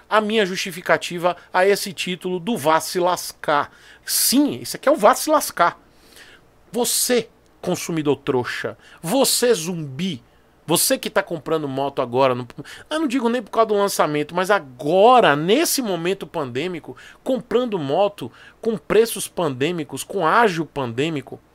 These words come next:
não ajuda, não colabora, não fortalece a economia.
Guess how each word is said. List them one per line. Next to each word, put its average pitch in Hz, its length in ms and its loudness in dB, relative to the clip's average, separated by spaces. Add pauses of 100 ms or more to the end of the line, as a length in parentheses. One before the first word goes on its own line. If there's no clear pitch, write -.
(280)
não 226 160 2
ajuda, 120 480 -2
não 160 160 -4
colabora, 147 680 2 (180)
não 302 300 2
fortalece 185 920 -2 (240)
a 180 80 2
economia. 185 640 -2